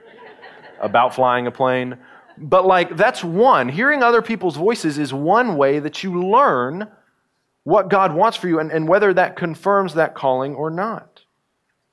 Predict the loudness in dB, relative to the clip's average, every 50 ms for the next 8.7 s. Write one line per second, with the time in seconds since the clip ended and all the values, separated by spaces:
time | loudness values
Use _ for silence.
0 | _ _ _ _ _ _ _ _ _ _ _ _ -4 0 2 2 4 4 2 2
1 | 0 0 0 0 0 0 -2 -4 -4 -4 -4 -4 -4 -4 -4 -4 -4 -4 -4 -4
2 | -4 -6 -12 -12 -12 -12 -10 -12 -14 -16 _ _ _ _ _ _ _ _ _ _
3 | _ _ _ _ _ _ -12 -10 -8 -6 -4 -2 0 0 0 0 -2 -4 -6 -8
4 | -10 -14 -18 -20 _ _ _ _ _ _ _ _ -8 -4 0 0 0 0 0 -4
5 | -6 -6 -6 -6 -6 -8 -12 -16 -20 _ _ _ _ _ _ _ _ _ _ _
6 | _ _ _ _ _ _ _ _ _ _ _ _ _ _ _ _ _ _ _ _
7 | -4 0 0 0 -2 -2 0 2 4 4 4 2 0 2 2 2 2 0 -2 -4
8 | -4 -6 -6 -6 -8 -8 -6 -6 -4 -4 -6 -8 -10